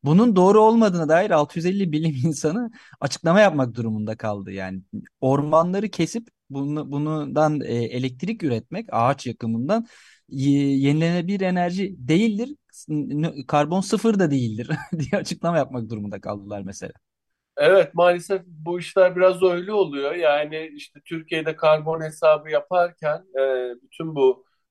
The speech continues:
Speaker 2: barajları ve, e, hesleri kârdan sayıyor ama aslında biyolojik çeşitliliğe en çok zarar veren de bu.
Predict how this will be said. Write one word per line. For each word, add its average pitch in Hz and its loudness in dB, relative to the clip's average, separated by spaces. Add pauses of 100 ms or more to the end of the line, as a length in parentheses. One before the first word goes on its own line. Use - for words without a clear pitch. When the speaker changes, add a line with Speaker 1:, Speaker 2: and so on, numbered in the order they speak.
(120)
Speaker 2:
barajları 135 2
ve, 131 -6 (240)
e, 123 -4
hesleri 135 -6
kârdan 143 2
sayıyor 147 -2
ama 160 -2
aslında 143 -8
biyolojik 147 -8
çeşitliliğe 147 -4
en 156 2
çok - -8
zarar 143 4
veren 143 0
de 180 -6
bu. 151 -8